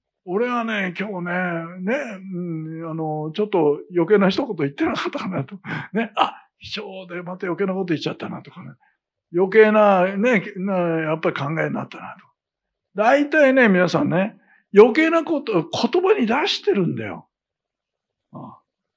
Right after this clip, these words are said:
本人に言わなくても、他の人に言ったりするんです。これはいかん。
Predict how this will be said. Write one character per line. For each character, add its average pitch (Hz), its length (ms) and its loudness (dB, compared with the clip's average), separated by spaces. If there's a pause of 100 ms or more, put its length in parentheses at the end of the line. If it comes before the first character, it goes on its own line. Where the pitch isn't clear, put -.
(440)
本 381 280 8
人 285 140 8
に 214 80 10
言 196 120 10
わ 214 120 10
な 240 140 6
く 240 80 -10
て 202 80 2
も、 208 500 4 (220)
他 220 220 -2
の 233 100 4
人 240 160 4
に 165 80 4
言 139 100 0
っ - 40 -18
た 127 140 0
り - 100 -6 (300)
す - 140 -4
る 143 140 0
ん 117 60 -4
で 135 80 -10
す。 - 200 -20 (460)
こ - 100 0
れ 302 100 10
は 277 60 12
い 208 60 10
か 180 140 2
ん。 120 100 -4